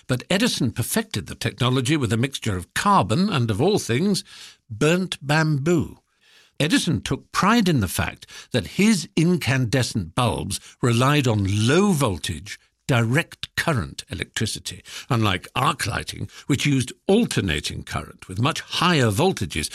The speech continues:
up to three thousand volts. If you think about it, to an American public and to American politicians, none of whom knew anything really about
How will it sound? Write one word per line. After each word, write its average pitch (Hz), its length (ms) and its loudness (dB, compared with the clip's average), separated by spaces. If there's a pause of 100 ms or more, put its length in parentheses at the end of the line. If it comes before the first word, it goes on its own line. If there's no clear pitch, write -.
(140)
up 185 180 -2
to 160 100 -2
three 196 380 0
thousand 123 560 -2
volts. - 500 -14 (720)
If 247 100 -4
you 302 80 4
think 196 200 4
about 62 320 -2
it, - 120 -18 (360)
to 160 100 2
an 143 80 4
American 151 540 2
public - 500 -2
and 208 240 0
to 143 100 0
American 107 460 0
politicians, 113 800 -4 (260)
none 349 180 4
of - 80 0
whom 107 260 2
knew 123 220 4
anything 92 360 0
really 85 260 0
about 101 460 -2